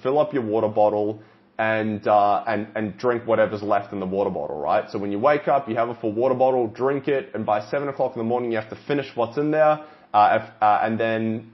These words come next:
uh, fill it up at seven o'clock, and then drink th-, what's left in that water bottle between seven and eleven, so on and so forth. This is gonna make sure that you're getting enough water in, right? Not just that, but if you're someone who is drinking a lot of water on site, you wanna make sure it's not just about how much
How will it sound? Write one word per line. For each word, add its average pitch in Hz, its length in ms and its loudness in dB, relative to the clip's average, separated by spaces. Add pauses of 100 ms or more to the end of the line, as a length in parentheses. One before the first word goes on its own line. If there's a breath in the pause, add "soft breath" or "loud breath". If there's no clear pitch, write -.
uh, 101 240 -2
fill 139 180 2
it 127 40 6
up 127 180 4
at - 140 -6
seven 113 220 -2
o'clock, 156 460 2
and 117 120 -6
then 110 140 -2
drink 131 320 -4 (400)
th-, - 80 -14
what's 120 320 0
left 120 220 -2
in 123 40 -4
that 107 140 -4
water 117 160 0
bottle 113 200 0
between 107 320 -6
seven 117 240 -4
and 107 60 -6
eleven, 131 420 -2
so 110 260 0
on 107 100 -2
and 101 80 -10
so 98 140 -2
forth. 123 340 2 (340 loud breath)
This 139 140 0
is 151 100 0
gonna 151 160 0
make 127 220 0
sure 131 180 -2
that 117 80 -4
you're 110 120 0
getting 113 220 -2
enough 101 200 -4
water 101 500 0
in, - 220 -16 (100)
right? 117 360 -2 (380 loud breath)
Not 170 280 0
just 127 240 -4
that, 160 260 4
but 165 140 0
if 160 120 -4
you're 156 120 0
someone 151 260 -2
who 139 180 0
is 151 140 0
drinking 143 320 -4
a 135 40 0
lot 127 180 4
of 117 80 -2
water 147 320 4
on 107 320 0
site, 95 460 -2 (320 loud breath)
you 123 120 -2
wanna 160 180 2
make 160 240 -2
sure 143 280 -2
it's 120 120 -8
not 185 200 0
just 165 140 -8
about 135 200 -2
how 147 120 -6
much 143 160 -6